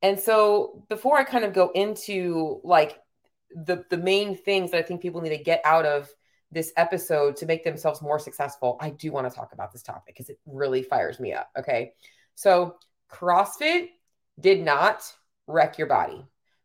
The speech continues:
CrossFit didn't wreck your hormones. CrossFit didn't wreck your metabolism. CrossFit didn't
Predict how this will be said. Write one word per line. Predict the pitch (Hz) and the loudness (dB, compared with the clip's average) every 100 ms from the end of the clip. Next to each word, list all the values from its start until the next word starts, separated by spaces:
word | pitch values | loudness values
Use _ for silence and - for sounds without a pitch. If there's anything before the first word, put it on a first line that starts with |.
| _ | _
CrossFit | 147 143 - 151 | 2 2 0 -4
didn't | 156 156 | -2 -2
wreck | 156 147 | 0 -2
your | 151 | -2
hormones. | 170 285 294 285 277 285 269 | 2 4 6 4 2 -2 -8
CrossFit | - 147 139 151 | 0 0 0 -4
didn't | 151 151 | -6 -2
wreck | 147 - | -4 -4
your | 147 | -6
metabolism. | 151 254 254 247 247 240 240 240 | -2 4 4 4 0 2 0 -2
CrossFit | - 170 160 - 165 - | 0 2 2 0 -6 -4
didn't | 165 160 160 | -6 -6 -10